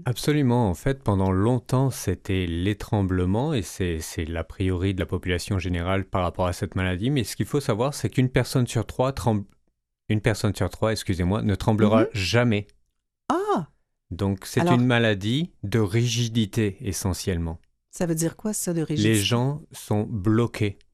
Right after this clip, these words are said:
Speaker 2: Ah oui ?
Speaker 1: Si vous me permettez l'expression, ils sont pognés dans une, une position. Ils,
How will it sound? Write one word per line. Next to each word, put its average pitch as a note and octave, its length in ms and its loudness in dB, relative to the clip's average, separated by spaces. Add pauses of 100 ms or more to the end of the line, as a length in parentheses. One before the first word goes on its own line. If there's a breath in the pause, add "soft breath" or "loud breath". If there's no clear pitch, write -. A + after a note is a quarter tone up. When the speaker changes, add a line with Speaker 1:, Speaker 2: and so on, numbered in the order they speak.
(560)
Speaker 2:
Ah A3 140 -2
oui ? G#3+ 240 -4
Speaker 1:
Si - 120 -4
vous G#2 80 2
me G2 100 2
permettez A2 440 0
l'expression, G#2 500 -2
ils A#2+ 100 -2
sont A2 240 0
pognés A#2+ 560 4
dans A2 180 0
une, F#2 500 0 (680)
une F#2+ 140 0
position. A2 640 0
Ils, G2+ 180 -6